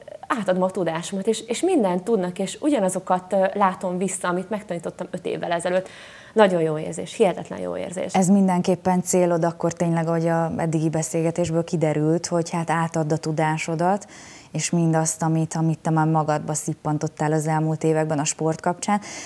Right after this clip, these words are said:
Speaker 2: Milyen látni azt, amikor, ö, egy-egy vendég már mondjuk évek óta hozzád jár, vagy összefuttok az utcán, és látod azt, hogy ő már tíz, tizenöt, húsz kilót leadott, és a te segítségeddel.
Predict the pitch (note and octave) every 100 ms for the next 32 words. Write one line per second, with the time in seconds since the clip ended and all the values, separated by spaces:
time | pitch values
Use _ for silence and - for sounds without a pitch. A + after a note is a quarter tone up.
0 | - - G3+ C#4+ G#4+ B3 F3+ F3 D#3+ D#3+
1 | E3+ D#3+ E3 - E3+ E3 - E3 E3 E3
2 | - E3+ E3 D#3+ E3 E3 D#3+ E3 D#3+ D#3
3 | D#3+ D#3+ D3 F3 G3 F3+ - E3+ E3+ D#3+
4 | E3+ D#3+ E3 D#3+ D#3+ E3 D#3+ D#3+ - -
5 | - G3 F3+ F#3+ G3 G3 F#3+ - F3 F#3
6 | F#3 F3+ F3+ E3+ F3+ E3+ E3+ E3 F3+ F3
7 | F3+ E3+ E3 - E3 E3 E3 D3+ - F#3
8 | F3 - F#3+ F3 E3 D#3 - F3 E3+ F3+
9 | D#3 D3 F3 E3+ D#3+ D#3+ D#3+ - D#3 -
10 | - E3 E3+ D#3+ E3 - E3+ E3+ E3+